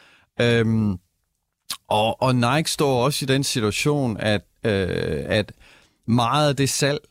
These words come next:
som, øh, som de har i øjeblikket, det er stadigvæk hos de her retailere.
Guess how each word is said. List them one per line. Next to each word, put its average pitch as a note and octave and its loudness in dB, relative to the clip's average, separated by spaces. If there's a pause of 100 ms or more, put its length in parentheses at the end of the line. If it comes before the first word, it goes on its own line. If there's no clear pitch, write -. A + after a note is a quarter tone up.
(100)
som, A2 0
øh, F#2+ -2
som A2 0
de G2+ -4
har B2+ 0
i A2 0
øjeblikket, B2+ 0
det C#3 2
er C#3+ 2
stadigvæk C#3 0
hos A#2+ -4
de B2 -4
her A#2 2 (120)
retailere. G2+ -4